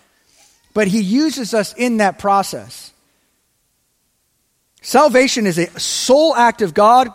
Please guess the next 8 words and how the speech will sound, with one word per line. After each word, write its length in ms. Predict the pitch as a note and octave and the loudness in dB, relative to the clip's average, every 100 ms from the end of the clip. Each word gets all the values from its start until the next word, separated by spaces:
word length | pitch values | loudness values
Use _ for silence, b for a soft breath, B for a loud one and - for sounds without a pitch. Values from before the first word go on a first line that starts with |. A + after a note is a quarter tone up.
| - - | -18 -10
Glorification 800 | D#3+ C#4 E4+ A#3+ A#3+ A3 - G3 | 0 0 0 -4 0 -2 -2 -8
is 120 | D#3 | -8
a 80 | D3 | -10
sole 380 | - B3 C4+ | -4 -2 0
act. 140 | A3 - B B | -2 -6 B B
You 140 | C4 | -4
tell 180 | D#4+ D4 | -2 0
me 180 | C4 | -2